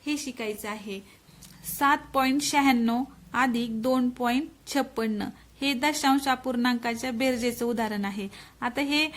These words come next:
उदाहरण सोडवताना आपण ह्याची मांडणी कशी करणार आहोत ह्या गणिताची, तर उभी मांडणी करून घेणार आहोत. तर सात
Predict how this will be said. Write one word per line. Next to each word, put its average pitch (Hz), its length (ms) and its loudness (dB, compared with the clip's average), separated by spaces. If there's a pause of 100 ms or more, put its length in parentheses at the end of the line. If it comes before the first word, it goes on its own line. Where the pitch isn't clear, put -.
(200)
उदाहरण 285 420 4
सोडवताना 269 540 2
आपण 262 220 0
ह्याची 254 260 -2
मांडणी 269 320 2
कशी 277 240 -4
करणार 233 340 -2
आहोत 226 300 -2
ह्या 226 100 -6
गणिताची, 226 640 -4 (300)
तर 220 120 -2
उभी 269 240 0
मांडणी 240 320 4
करून 226 280 0
घेणार 214 300 0
आहोत. 214 220 -4 (360)
तर 220 200 -2
सात 262 360 4